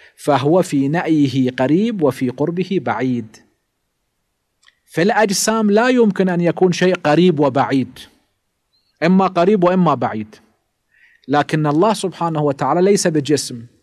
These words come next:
وليس في مكان، فالقرب في الله سبحانه وتعالى بمعنى سيطرته وإحاطته علما وقدرة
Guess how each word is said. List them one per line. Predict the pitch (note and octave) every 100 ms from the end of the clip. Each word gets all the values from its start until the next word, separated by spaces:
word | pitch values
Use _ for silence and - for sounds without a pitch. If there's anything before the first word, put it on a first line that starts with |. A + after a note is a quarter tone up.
| _ - _
وليس | C3 D3+ A3 A3 G3+
في | F#3+ F3
مكان، | C#3 - A#2+ G#2+ G2+ _ _ _ _ _ _ _ _ _ _ -
فالقرب | D#3 D#3+ D#3 F3+ B3 A3+ -
في | A3
الله | A3 A3 G#3+ F#3+
سبحانه | - G3 - G3 F#3+
وتعالى | F3+ F3 D3+ D3 D3+ D#3+ D#3+
بمعنى | D3 F3 F3+ F#3+ F#3
سيطرته | D#3+ C#3+ C#3+ D3+ E3 D3 B2+ B2
وإحاطته | B2 G#2 - C3 C3 D#3+ C3+ C3+
علما | C3 G#3+ A3 G#3+
وقدرة | D3 A#2+ A2 A2 - G#2